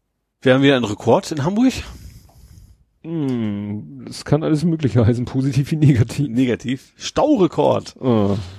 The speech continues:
Speaker 1: Äh, letztes Jahr haben die, äh, alle zusammen zwölftausendeinhundertvierundsechzig Stunden im Stau gestanden. Das war irgendwie eine deutliche Steigerung nochmal zum Vorjahr. Gerade natürlich,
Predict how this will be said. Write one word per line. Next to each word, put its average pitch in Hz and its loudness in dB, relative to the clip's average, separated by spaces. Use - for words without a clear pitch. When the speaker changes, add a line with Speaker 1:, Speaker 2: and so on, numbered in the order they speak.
Speaker 1:
Äh, 131 2
letztes 139 0
Jahr 143 2
haben 143 -4
die, 131 -4
äh, 135 -6
alle 139 2
zusammen 135 0
zwölftausendeinhundertvierundsechzig 131 -2
Stunden 107 -6
im 98 -8
Stau 95 -4
gestanden. - -8
Das - -8
war 107 2
irgendwie 113 -2
eine 110 -4
deutliche 117 2
Steigerung 110 0
nochmal 98 0
zum 98 -8
Vorjahr. 95 2
Gerade 92 -4
natürlich, 101 -8